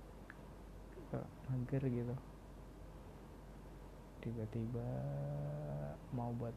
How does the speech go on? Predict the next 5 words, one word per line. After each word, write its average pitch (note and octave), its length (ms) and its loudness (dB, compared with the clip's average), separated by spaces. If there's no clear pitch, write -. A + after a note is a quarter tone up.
podcast. - 720 -4
Tapi C#3+ 240 4
nggak C3+ 160 10
dilaku-laku, B2+ 720 6
nggak A#2+ 160 10